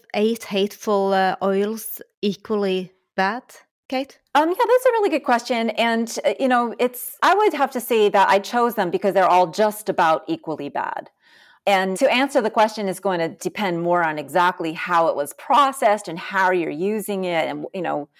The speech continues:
Speaker 2: how long it sat on the shelf. So factors that we can't control have more to do with the differences between them, and it's almost not really worth talking about.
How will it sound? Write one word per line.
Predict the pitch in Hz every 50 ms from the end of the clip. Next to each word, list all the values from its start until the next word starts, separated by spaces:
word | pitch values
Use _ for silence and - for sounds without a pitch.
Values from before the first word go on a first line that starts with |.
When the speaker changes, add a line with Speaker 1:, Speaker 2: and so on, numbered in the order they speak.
| - - - - - _ _
Speaker 2:
how | - - 226 214 196
long | 185 190 185 185 190 180 165
it | - -
sat | - - 196 170 165
on | 170 156
the | 147 165
shelf. | - - - 156 139 - - - - - _ _ _ - - _ _ _ _ - 196
So | 214 208 247 214 202 - - - _ _ _ _ _ _ 214
factors | 208 - 277 294 - - 339 254
that | 262 214 214
we | 214
can't | - - - - - 220 214 202 190 - -
control | - 190 170 160 - - 160 147 147 143 139 143 147 - _ _ _ _ _ _ - 185
have | 190 - 214 190 170 196
more | 202 196 190
to | 185 - 190
do | - 180 170
with | 170 160 165 - _
the | 180 170
differences | - 185 185 185 - 175 165 - 175 151
between | - 180 175 - - 175 170 165
them, | 160 156 151 151
and | 151 156 - -
it's | 202 202 -
almost | - 254 269 269 254 262 254
not | 226 208 180 -
really | 175 175 180 202 214 208 202 180
worth | 151 156 151 151 151 _ _ _
talking | - 175 160 160 - - 127 101
about. | - 117 - - -